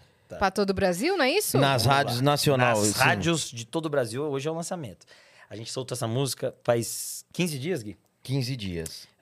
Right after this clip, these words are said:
Speaker 1: O lançamento dela foi na internet faz quinze dias. É uma música que,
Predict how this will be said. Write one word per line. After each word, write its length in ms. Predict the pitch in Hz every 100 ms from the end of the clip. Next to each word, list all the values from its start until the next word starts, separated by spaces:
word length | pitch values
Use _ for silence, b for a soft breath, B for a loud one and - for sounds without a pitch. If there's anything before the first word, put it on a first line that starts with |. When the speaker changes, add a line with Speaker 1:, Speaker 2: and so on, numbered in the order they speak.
| _
Speaker 1:
O 120 | 107
lançamento 560 | 104 101 117 107 113 107
dela 180 | 110 107
foi 240 | - 110
na 140 | 104
internet 400 | 104 107 101 98
faz 160 | - 92
quinze 240 | - 95 127
dias. 320 | 110 139 117
É 60 |
uma 160 | 123 123
música 240 | 117 -
que, 260 | 113 113